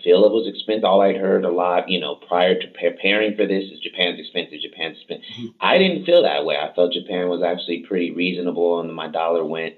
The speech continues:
Speaker 1: a pretty long way. So, um, you know, do your own research, be prepared for that. But, um, yeah, I think you just enjoy yourself, make it a trip where you're not coming with a, with a tight budget, but that you're open to,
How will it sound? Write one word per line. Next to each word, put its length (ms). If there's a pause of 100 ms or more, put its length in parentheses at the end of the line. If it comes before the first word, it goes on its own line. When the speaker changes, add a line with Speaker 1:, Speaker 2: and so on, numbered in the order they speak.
(680)
Speaker 1:
a 100
pretty 240
long 320
way. 400
So, 300
um, 520 (260)
you 140
know, 180
do 100
your 220
own 220
research, 560 (120)
be 140
prepared 520 (600)
for 120
that. 380
But, 160
um, 500 (640)
yeah, 260
I 80
think 180
you 80
just 240
enjoy 340
yourself, 640
make 300
it 60
a 160
trip 220
where 340
you're 220
not 320
coming 400
with 160
a, 280
with 160
a 100
tight 280
budget, 320
but 120
that 160
you're 160
open 440
to, 360